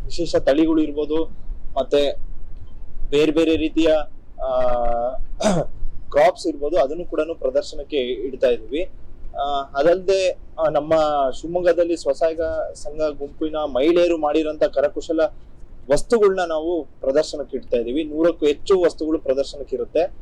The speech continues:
ಆ, ಟೋಟಲ್ ಏನಿಲ್ಲ ಅಂದ್ರೂ ಒಂದು ಐವತ್ತರಿಂದ ಐವತ್ತೈದು ಮಳಿಗೆಗಳನ್ನ ನಾವು ಅವತ್ತಿನ ದಿನ, ಆ,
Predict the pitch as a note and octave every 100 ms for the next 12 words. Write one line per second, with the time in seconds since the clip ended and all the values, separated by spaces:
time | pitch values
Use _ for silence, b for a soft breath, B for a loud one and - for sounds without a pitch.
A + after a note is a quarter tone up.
0 | - - - - C#3 C#3 C3+ C3+ - -
1 | E3 E3 F3+ E3+ E3+ E3+ E3 E3 E3 E3
2 | E3 C#3 C#3+ E3 F3 D#3+ E3 E3+ D#3 E3+
3 | - F3 G3 F#3+ D#3 - - C#3 E3+ F3+
4 | E3 E3 E3 C#3+ D#3 F#3+ D3 B2 C#3 C#3
5 | D3+ D3 E3+ E3 - - - - -